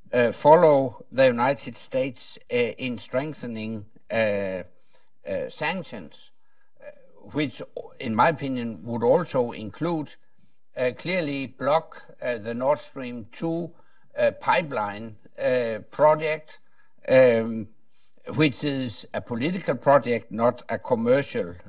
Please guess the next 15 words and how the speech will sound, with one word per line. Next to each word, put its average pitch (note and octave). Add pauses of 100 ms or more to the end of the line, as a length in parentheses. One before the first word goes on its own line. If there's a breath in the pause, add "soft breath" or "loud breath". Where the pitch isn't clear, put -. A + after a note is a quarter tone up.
(120)
uh, G#2+
project, A2+
a -
political E3
project D3+ (320)
that C3+
will, A#2 (500 soft breath)
uh, A2+ (140)
increase F3+ (160)
E F3
U's D3
dependency C#3
on B2
imported C3
gas, A2+